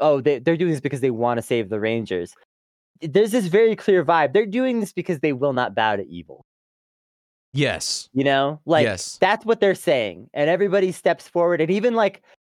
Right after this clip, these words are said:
Speaker 1: the woman who was, like, being the Karen around the bonfire and saying that they should definitely give the Power Rangers up steps forward and is like, "Fuck it, I'm a Ranger. I'll die too. Whatever.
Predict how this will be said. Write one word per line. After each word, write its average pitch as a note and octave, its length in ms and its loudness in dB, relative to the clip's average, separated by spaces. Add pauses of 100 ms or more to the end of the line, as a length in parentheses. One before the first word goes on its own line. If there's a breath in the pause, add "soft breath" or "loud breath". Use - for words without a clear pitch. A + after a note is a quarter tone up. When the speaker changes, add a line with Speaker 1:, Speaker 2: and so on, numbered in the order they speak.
(140)
Speaker 1:
the F#3+ 100 4
woman G3+ 400 2
who F#3 220 0
was, D#3+ 260 -2
like, C#3+ 300 0
being F3 320 -4
the F#3+ 100 -2
Karen D#3+ 480 -2
around C3+ 240 -2
the B2+ 80 -4
bonfire B2 600 0
and A#2 120 -4
saying A#2+ 360 0
that A2+ 100 -2
they B2 120 2
should A2 180 -10
definitely A#2+ 420 -2
give A2 200 -2
the A#2 80 0
Power G#2+ 340 2
Rangers G#2+ 400 -2
up G#2 260 0 (400)
steps C3 300 -2
forward A#2 400 2
and G#2 100 0
is G2 160 -10
like, G#2 220 0
"Fuck - 200 0
it, D3 80 4
I'm C#3+ 220 0
a B2 100 -2
Ranger. G#2+ 540 -4 (640)
I'll E3 200 2
die D3+ 300 2
too. G#2+ 480 0 (520)
Whatever. C#3 840 0